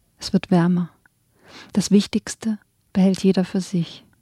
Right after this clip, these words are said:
Der Schwan sortiert seine Flügel und Füße. Wasser perlt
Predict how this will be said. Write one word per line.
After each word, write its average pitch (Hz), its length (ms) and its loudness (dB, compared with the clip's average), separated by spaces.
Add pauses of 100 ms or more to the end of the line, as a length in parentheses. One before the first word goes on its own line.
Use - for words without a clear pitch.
(520)
Der 190 80 2
Schwan 180 400 2
sortiert 190 420 2
seine 180 200 0
Flügel 196 420 0
und 190 160 -2
Füße. 180 500 -2 (800)
Wasser 185 300 2
perlt 180 500 -2